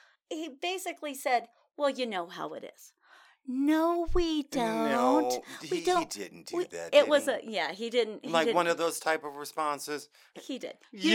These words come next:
Speaker 1: You,
Speaker 2: know.
Speaker 1: you know what
Speaker 2: No,
Speaker 1: it's all
Speaker 2: motherfucker, I don't know. I don't know you.
Speaker 1: The thing is, is that we don't know what the story was. We
Speaker 2: Hmm.
Speaker 1: don't know why. We know that you were doing
Speaker 2: So far, it
Speaker 1: this.
Speaker 2: sounds like he's full of shit, but go on.
Speaker 1: Exactly, exactly. So,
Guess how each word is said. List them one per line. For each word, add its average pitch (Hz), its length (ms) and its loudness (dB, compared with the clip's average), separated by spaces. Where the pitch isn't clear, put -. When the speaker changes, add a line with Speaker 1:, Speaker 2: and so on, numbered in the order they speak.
Speaker 1:
You, 220 60 12
Speaker 2:
know. 170 340 8
Speaker 1:
you 403 140 10
know 320 240 12
what 254 140 8
Speaker 2:
No, 330 200 12
Speaker 1:
it's 370 100 12
all 254 200 12
Speaker 2:
motherfucker, 214 460 10
I 277 200 12
don't 294 460 12
know. 185 400 12
I 294 160 12
don't 185 400 10
know 175 240 12
you. 160 720 0
Speaker 1:
The 285 120 -4
thing 359 340 -2
is, 262 240 -4
is 220 160 -8
that 226 180 -2
we 196 100 -14
don't 247 360 2
know 262 160 0
what 220 340 -4
the - 120 -12
story 208 400 -4
was. 147 260 -8
We 214 80 -4
Speaker 2:
Hmm. 220 60 -4
Speaker 1:
don't 320 180 2
know 262 160 -2
why. 247 360 0
We 247 100 -4
know 381 240 2
that 302 220 -8
you 254 160 -8
were 233 100 -6
doing - 240 -6
Speaker 2:
So 185 80 -2
far, - 160 0
it 320 60 8
Speaker 1:
this. 277 120 -2
Speaker 2:
sounds 135 280 -4
like 120 160 -4
he's 117 200 -8
full 120 220 -6
of 98 80 -10
shit, 127 300 -6
but 127 120 -6
go 196 260 2
on. 302 120 10
Speaker 1:
Exactly, - 500 2
exactly. 214 500 -2
So, 339 400 4